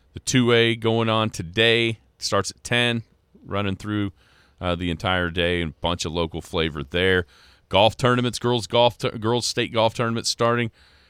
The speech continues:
in all kinds of locations right down the interstate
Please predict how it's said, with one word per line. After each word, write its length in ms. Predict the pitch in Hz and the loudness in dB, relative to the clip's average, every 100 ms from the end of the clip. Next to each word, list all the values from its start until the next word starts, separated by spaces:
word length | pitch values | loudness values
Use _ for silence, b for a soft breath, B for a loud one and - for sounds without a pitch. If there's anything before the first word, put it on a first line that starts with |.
| b | b
in 140 | 107 110 | 0 4
all 180 | 117 | 4
kinds 360 | 110 117 113 110 | 2 0 0 -2
of 100 | 98 | -2
locations 680 | 110 107 117 107 113 113 110 | -2 -2 -2 -2 -4 -8 -6
right 180 | 95 76 | -4 -4
down 300 | 101 104 101 | -4 -2 -4
the 200 | 95 101 | -4 -4
interstate 580 | 104 - - 101 107 | -4 -8 -6 -6 -6